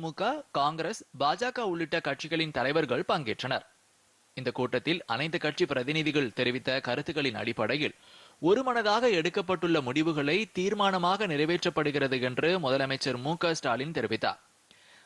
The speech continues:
காவிரி நடுவர் மன்றத்தின் இறுதி ஆணையையும் உச்சநீதிமன்றத்தின் தீர்ப்பையும் பின்பற்ற மறுத்த காவிரி ஒழுங்காற்று குழுவின் ஆணைப்படி தமிழகத்திற்கு கிடைக்க வேண்டிய குறைந்த அளவு தண்ணீரை கூட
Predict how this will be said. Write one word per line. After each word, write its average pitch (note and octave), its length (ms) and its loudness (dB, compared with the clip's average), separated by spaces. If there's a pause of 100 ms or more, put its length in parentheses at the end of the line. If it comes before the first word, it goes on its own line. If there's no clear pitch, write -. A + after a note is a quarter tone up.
(140)
காவிரி C3 380 0
நடுவர் C3 340 0
மன்றத்தின் B2 440 -4 (140)
இறுதி D3 220 2 (160)
ஆணையையும் B2+ 500 0 (220)
உச்சநீதிமன்றத்தின் F3+ 920 0
தீர்ப்பையும் D3+ 500 0
பின்பற்ற C3+ 560 0
மறுத்த B2 280 0 (540)
காவிரி G#3+ 360 0 (100)
ஒழுங்காற்று F#3+ 540 0
குழுவின் E3 320 0 (100)
ஆணைப்படி C#3+ 440 2 (180)
தமிழகத்திற்கு F3+ 680 0 (100)
கிடைக்க D3+ 360 0
வேண்டிய D3+ 520 -2
குறைந்த F3 300 0 (120)
அளவு G3 240 2 (100)
தண்ணீரை D3+ 360 0 (100)
கூட C#3+ 240 2